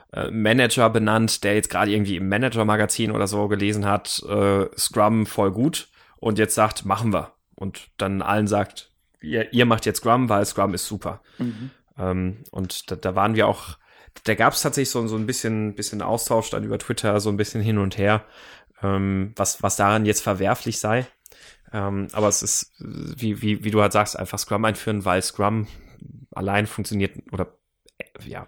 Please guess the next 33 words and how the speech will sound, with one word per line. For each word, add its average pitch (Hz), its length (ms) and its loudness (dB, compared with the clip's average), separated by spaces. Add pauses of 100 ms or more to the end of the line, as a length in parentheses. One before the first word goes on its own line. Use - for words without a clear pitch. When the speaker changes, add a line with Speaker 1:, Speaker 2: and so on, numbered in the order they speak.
Speaker 1:
also 98 240 -12
d-, - 160 -16 (160)
das - 260 -10
sollte 104 300 -4
man 98 160 0
halt 98 140 -4
wirklich 98 220 -4
erst - 160 -6
nochmal 87 240 -10
hinterfragen. 90 800 -8
Also - 180 -14
warum 92 420 -6 (100)
wollt - 140 -14
ihr - 80 -14
das - 180 -14
machen, 90 260 -14
ne? 101 100 -12 (580)
Speaker 2:
Ja, 143 140 6 (200)
genau. 127 360 6
Und, 107 360 -4
ähm, 110 400 2 (180)
so, - 220 -6
so 131 200 2
kann 165 140 4
ich 160 100 -4
mir 156 80 2
zum 151 120 8
Beispiel 143 180 6
auch 123 140 4
vorstellen, 127 480 6
wie 123 80 -2
das 123 220 -2
halt, 113 260 4